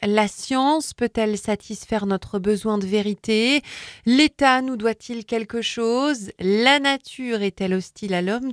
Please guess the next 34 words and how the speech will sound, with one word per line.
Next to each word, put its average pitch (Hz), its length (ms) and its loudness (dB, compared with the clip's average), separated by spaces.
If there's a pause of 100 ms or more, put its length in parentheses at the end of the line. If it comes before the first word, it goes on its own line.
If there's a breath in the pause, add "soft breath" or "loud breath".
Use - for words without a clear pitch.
Tout 269 240 -6
un 196 120 -2
programme. 185 720 2 (420 loud breath)
Dans 240 120 4
l'Académie 220 560 0
de 196 100 0
Lille, 214 500 0
quarante-cinq 214 680 -4
mille 220 340 0
cent 247 300 -2
vingt-huit 214 480 -4
candidats 226 560 2
planchent 240 600 -2 (180)
depuis 247 480 -4
aujourd'hui 220 500 0
sur 214 220 -2
les 202 220 2
épreuves 202 360 -2
du 190 140 -6
bac. 196 400 2 (520 loud breath)
Après 214 320 2
la 208 120 4
philo, 269 720 2
les 226 380 -2
épreuves 240 360 -2
de 220 120 -2
spécialité 262 800 -2
vont 233 180 -2
se 214 100 -6
dérouler 226 540 2
demain, 233 540 0
jeudi 202 420 -2
et 208 60 4
vendredi. 190 580 0